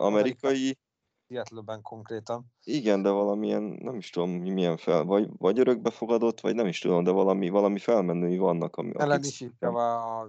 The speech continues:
Speaker 2: az apja.
Speaker 1: Mhm.
Speaker 2: Vagy fogadott apja,
Speaker 1: Hát
Speaker 2: vagy
Speaker 1: ugye,
Speaker 2: nem.
Speaker 1: ugye a klasszikus sztori volt ugye a Rob Ref-, Refsnyderről, akiről Joci, a szerkesztőtársunk, ugye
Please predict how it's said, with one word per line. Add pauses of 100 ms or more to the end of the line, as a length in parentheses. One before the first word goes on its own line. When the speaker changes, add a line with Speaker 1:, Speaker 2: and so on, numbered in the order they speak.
(120)
Speaker 2:
az
apja. (300)
Speaker 1:
Mhm. (1080)
Speaker 2:
Vagy
fogadott
apja,
Speaker 1:
Hát
Speaker 2:
vagy
Speaker 1:
ugye,
Speaker 2:
nem.
Speaker 1:
ugye
a
klasszikus
sztori
volt
ugye
a
Rob
Ref-,
Refsnyderről,
akiről
Joci,
a (280)
szerkesztőtársunk,
ugye